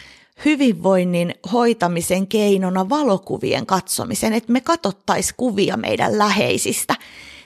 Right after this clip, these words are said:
ja silloin, kun meillä on hankala olla. Se,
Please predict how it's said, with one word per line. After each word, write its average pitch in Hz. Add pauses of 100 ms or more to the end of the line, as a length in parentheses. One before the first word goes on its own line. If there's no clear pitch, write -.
(160)
ja 202
silloin, 185
kun -
meillä 135
on 185
hankala 196
olla. 208 (600)
Se, -